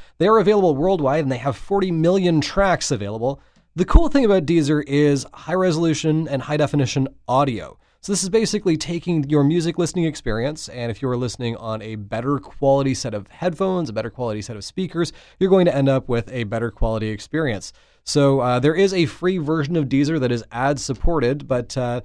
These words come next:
there's also a subscription model that runs about ten bucks a month. And the nice thing is, typically when you go to their website, you can usually find that you can get the first three months for about ninety-nine cents.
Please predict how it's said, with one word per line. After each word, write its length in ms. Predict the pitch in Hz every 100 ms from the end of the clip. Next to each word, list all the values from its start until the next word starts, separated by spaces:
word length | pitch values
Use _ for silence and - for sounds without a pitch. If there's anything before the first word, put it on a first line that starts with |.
| -
there's 120 | - 165
also 260 | 180 180
a 40 | 156
subscription 480 | 156 - 202 - 143
model 160 | 147
that 120 | 143 151
runs 180 | 139
about 200 | 123 110 -
ten 180 | 196 190
bucks 200 | 151 156
a 40 |
month. 300 | 147 147 - - _ _ -
And 140 | 170
the 40 | 233
nice 160 | 269
thing 160 | 220 196
is, 180 | 190 160
typically 400 | 202 180 170 156
when 100 | 139
you 80 |
go 80 | 127
to 80 | 123
their 120 | 120
website, 360 | 117 110 127 117
you 140 | 135
can 140 | 131 127
usually 320 | 151 147 139
find 320 | - 127 123
that 60 | 117
you 100 | 110
can 80 |
get 140 | 131 -
the 60 |
first 280 | 113 160 139
three 160 | 143 139
months 240 | 123 123
for 140 | - 113
about 240 | 110 101
ninety-nine 500 | 107 110 120 107 107
cents. 440 | - 131 92 -